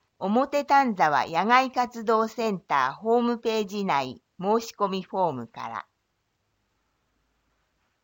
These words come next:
くずはの家、電話八四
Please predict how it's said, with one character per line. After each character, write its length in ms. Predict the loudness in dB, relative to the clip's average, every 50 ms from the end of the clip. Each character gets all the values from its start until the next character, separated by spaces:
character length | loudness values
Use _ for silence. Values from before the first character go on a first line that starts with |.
| _ _ _
く 120 | -8 -6
ず 100 | -4 -2
は 220 | -2 0 0 0 0
の 200 | 2 0 0 -2
家、 440 | -4 -6 -4 -4 -2 -2 -4 -6 _ _ _ _ _ _ _ _ _ -4
電 320 | 0 2 2 2 2 4
話 320 | 4 4 4 4 2 -2 _ _ _ _ _ _ -12
八 420 | -10 -10 -10 -10 -10 -8 -2 0
四 340 | 2 2 2 2 -2 -6